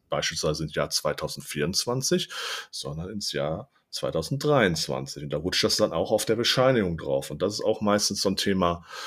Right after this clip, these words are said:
wo man erstmal drauf kommen muss, dann guckt man und sagt, „Oh,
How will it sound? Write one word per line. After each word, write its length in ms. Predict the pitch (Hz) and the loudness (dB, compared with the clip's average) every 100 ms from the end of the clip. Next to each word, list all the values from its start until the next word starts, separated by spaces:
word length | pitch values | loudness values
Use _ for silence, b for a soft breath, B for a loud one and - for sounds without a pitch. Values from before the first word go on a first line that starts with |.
| B B B | B B B
wo 140 | - 90 | -4 -2
man 120 | 92 | 0
erstmal 300 | 98 - 92 | 0 0 0
drauf 240 | 85 80 | 2 2
kommen 260 | - 143 185 | 8 8 10
muss, 220 | 180 160 | 6 6
dann 140 | 120 - | 4 2
guckt 240 | 127 - | 0 2
man 260 | 123 120 120 | 2 2 0
und 200 | 90 87 | -4 0
sagt, 320 | 98 - - _ | 0 -2 -14 _
„Oh, 280 | 139 85 - | 8 8 6